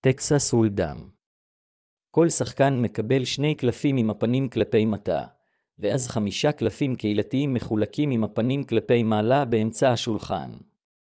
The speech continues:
שחקנים משתמשים בשני הקלפים שלהם ובחמישת קלפי הקהילה כדי ליצור את היד הטובה ביותר האפשרית.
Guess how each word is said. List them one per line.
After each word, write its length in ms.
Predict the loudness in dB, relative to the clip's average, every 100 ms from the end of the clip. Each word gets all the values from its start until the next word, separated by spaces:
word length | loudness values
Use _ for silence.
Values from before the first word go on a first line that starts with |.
| _ _ _ _ _ _
שחקנים 520 | -10 -8 -4 -2 0
משתמשים 580 | 0 -2 -4 -2 -2 -2
בשני 280 | -2 -2 -2
הקלפים 460 | 0 -4 -2 -2
שלהם 380 | -2 -2 0 0
ובחמישת 640 | -2 -4 -6 -6 0 0 0
קלפי 320 | -6 0 2
הקהילה 560 | 2 0 0 2 0
כדי 320 | -2 -2 0 0
ליצור 380 | -2 0 2
את 120 | 2 2
היד 300 | 4 4 0
הטובה 400 | 0 0 0 2
ביותר 440 | 2 2 2 2
האפשרית. 760 | 0 -2 -6 -6 -8 -16 -20